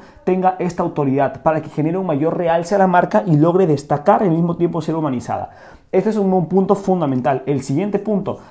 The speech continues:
para que debe conseguir el contenido para lograr una marca humanizada es la confianza. La confianza es fundamental porque hoy en día es más fácil comprarle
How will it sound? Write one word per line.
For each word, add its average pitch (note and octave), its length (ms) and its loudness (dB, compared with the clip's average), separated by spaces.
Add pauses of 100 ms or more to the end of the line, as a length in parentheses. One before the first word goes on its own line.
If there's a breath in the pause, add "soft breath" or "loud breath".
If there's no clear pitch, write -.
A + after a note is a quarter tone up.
(120 loud breath)
para C#3+ 260 2
que C#3+ 120 0
debe F#3 220 0
conseguir D#3 340 -2
el C#3 120 -4
contenido D3 680 -2 (200)
para D#3 320 4
lograr C#3 260 0
una D#3+ 140 0
marca C#3+ 260 -2
humanizada B2+ 600 -2
es D3+ 160 -6
la D3+ 260 -2
confianza. B2 760 -6 (640)
La D#3 160 -2
confianza F3+ 460 -2
es F#3 100 -4
fundamental D#3+ 600 -2
porque - 340 -2 (260 loud breath)
hoy F#3+ 180 4
en G3 100 -2
día G3 380 2
es E3+ 180 0
más F#3+ 180 -2
fácil F3 340 -2
comprarle E3 460 -2